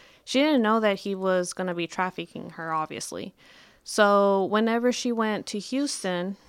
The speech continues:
um, and those couple of days passed up, she was like, "Oh, well, you know, I wanna go back home and everything." Well, he was just like, "Well, you know, you're not," you know, and, and he started selling her and everything. So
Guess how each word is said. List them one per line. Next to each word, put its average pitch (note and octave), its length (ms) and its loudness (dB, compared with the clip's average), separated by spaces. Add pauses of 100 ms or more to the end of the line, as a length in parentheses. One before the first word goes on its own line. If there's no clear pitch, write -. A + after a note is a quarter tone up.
(280)
um, G3 500 6 (200)
and G#3 140 0
those G3+ 120 0
couple G3+ 280 0
of G3 60 -2
days F#3+ 200 -2
passed F#3 360 -6
up, A3+ 340 2 (500)
she - 160 -6
was G3 180 -4
like, G3 240 -8
"Oh, C4+ 280 2
well, B3+ 280 4
you A#3+ 120 2
know, A#3 140 0
I A3+ 40 0
wanna A3 200 0
go G3+ 140 -2
back G3 220 -2
home A3 220 0
and G#3 100 -2
everything." F3+ 500 -6 (580)
Well, G3+ 120 -2
he G3+ 140 -6
was G3+ 140 -6
just G3 160 -8
like, F#3 240 -8 (120)
"Well, B3 280 2
you A#3 120 0
know, G3+ 360 0 (200)
you're G3 260 -2
not," F#3 340 0 (260)
you F#3+ 100 -8
know, F#3 220 -2
and, F3 100 -4
and F#3 200 -4
he G3+ 140 -6
started F#3+ 300 -2
selling F#3 320 -4
her F3 100 -8
and F3 80 -8
everything. D#3+ 480 -10 (640)
So A3+ 840 6